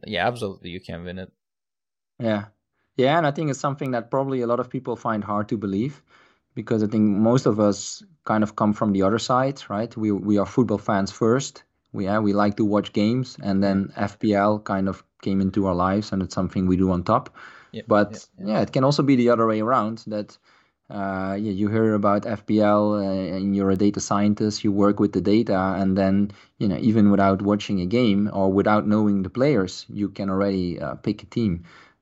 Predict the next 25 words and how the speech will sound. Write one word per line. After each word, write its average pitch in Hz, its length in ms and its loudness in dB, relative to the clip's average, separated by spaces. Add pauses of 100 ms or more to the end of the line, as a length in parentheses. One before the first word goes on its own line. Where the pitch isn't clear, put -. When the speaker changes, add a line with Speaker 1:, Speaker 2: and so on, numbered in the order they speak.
(120)
Speaker 1:
Mm-hmm. 92 100 -2
Speaker 2:
Um, 87 800 -2
and 113 140 2
again, 95 260 4
I 98 140 -2
think 117 240 0
it's 101 80 -2
probably 101 240 2
something 107 560 0 (100)
<laughs> - 180 -14
which 117 200 0
is 110 80 0
quite 107 260 2
difficult 113 440 -4
to 117 80 0
believe, 107 440 0 (480)
but, 104 480 0
uh, 101 220 2
it 123 80 2
is 170 100 4
possible, 123 480 0
as 98 160 -6
you 95 60 -4
say. 82 360 -8
So, 110 360 -4